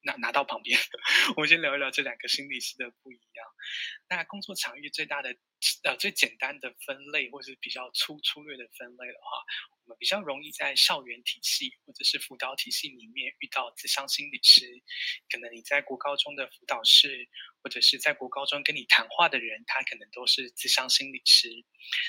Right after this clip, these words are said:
那如果你到，呃，一般的门诊或者是精神科的医院，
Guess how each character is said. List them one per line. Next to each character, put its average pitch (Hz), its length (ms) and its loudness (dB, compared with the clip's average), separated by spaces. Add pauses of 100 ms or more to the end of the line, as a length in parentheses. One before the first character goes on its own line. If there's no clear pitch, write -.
(140)
那 180 80 2
如 180 160 -6
果 147 140 -4
你 - 100 -16
到， 123 380 -2 (320)
呃， 123 200 -2
一 - 60 -6
般 165 180 2
的 151 100 -6
门 120 280 -12
诊 117 280 4
或 - 140 -14
者 - 120 -4
是 - 160 4
精 - 160 -2
神 131 180 4
科 139 160 -4
的 131 140 -6
医 147 260 -14
院， 151 220 0